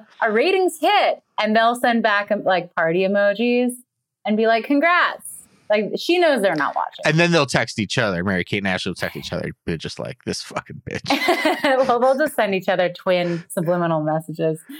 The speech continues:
Speaker 2: Oh, yeah.
Speaker 1: <laughs> That, that all twins have.
Speaker 2: Yeah.
Speaker 1: Um, here's the thing. Okay. So can I just say hashtag Danny was right about Vision?
Speaker 2: Oh.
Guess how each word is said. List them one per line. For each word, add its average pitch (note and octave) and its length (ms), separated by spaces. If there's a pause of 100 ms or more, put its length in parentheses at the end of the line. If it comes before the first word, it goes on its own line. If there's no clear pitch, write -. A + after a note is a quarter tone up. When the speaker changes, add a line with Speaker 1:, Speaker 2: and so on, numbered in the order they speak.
(120)
Speaker 2:
Oh, C#4+ 200
yeah. A3 380
Speaker 1:
<laughs> - 0
That, G#3 240
that E3+ 240 (100)
all F3+ 220
twins E3 280
have. D#3 300 (840)
Speaker 2:
Yeah. G#2 260 (280)
Speaker 1:
Um, G#3+ 380 (500)
here's D4 240
the A4 80
thing. D4 440 (260)
Okay. F3 200 (420)
So F#3 340 (640)
can C#4+ 100
I F4+ 80
just A#4+ 160
say G#4+ 420
hashtag B3 360
Danny G3 240
was F#3 180
right D3+ 280 (120)
about E3 340 (120)
Vision? D3 280 (120)
Speaker 2:
Oh. E3+ 280